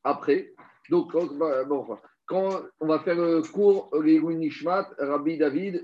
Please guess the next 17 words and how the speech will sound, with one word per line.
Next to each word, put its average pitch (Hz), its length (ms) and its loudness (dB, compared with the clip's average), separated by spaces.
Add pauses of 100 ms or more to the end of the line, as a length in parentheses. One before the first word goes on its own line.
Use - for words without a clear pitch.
Ben 170 340 -2
Simcha, 165 600 -4
Abersera, 143 540 -4
Sherach 143 300 -6
Ebet 139 260 0
Ramo, 147 280 -2
Kayom 139 400 -2
Hazé, 175 400 0 (320)
toute 147 160 -8
l'étude 190 480 0 (240)
et 151 140 2
toutes 160 160 -10
les 156 120 0
brachot, 160 500 -2
soit 175 320 -2
les 160 180 2
Nishmato. 147 840 -4